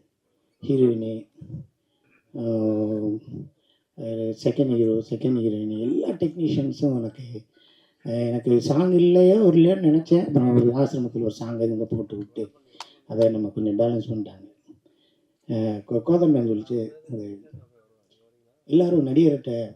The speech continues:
"நடிகர்கள் எதுவும் செய்யலையே, நடிகர்கள் எதுவும் செய்யலையே." ஒரு கம்பெனியில் வேலை பார்த்தா கோதண்டம், அந்த கம்பெனி தான் காசு கொடுக்கும். ஒருத்தட்ட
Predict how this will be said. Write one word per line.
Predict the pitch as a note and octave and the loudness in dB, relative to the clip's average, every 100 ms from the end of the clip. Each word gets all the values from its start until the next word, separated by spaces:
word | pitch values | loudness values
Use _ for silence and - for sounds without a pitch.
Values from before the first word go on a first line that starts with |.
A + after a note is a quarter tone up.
| _ - | _ 0
"நடிகர்கள் | D3 F3 D#3+ C3 | 4 6 6 2
எதுவும் | C#3 B2+ | 0 -2
செய்யலையே, | A#2+ B2 A#2 | -4 -4 -4
நடிகர்கள் | A#2+ D3 C#3 A#2+ | 0 2 2 2
எதுவும் | A#2+ A#2+ - | 0 -2 -4
செய்யலையே." | G#2+ G2 G2+ | -12 -14 -16
ஒரு | A2+ A#2 | -14 -8
கம்பெனியில் | C#3+ D3 D#3+ D3 C3 | -4 0 2 2 0
வேலை | C3+ B2+ | -2 -4
பார்த்தா | B2 C3+ B2 | -4 -8 -8
கோதண்டம், | A2+ G#2 A2+ D#3 G3+ _ _ _ _ _ _ _ _ _ | -12 -14 -12 -12 -12 _ _ _ _ _ _ _ _ _
அந்த | - - | -8 -4
கம்பெனி | - D#3 D#3 | 2 4 4
தான் | C#3+ B2+ | 4 0
காசு | A2+ - | -6 -16
கொடுக்கும். | _ _ _ _ _ _ _ _ _ _ _ _ _ _ _ _ - | _ _ _ _ _ _ _ _ _ _ _ _ _ _ _ _ -12
ஒருத்தட்ட | C3+ D3 D3 | -8 -6 -2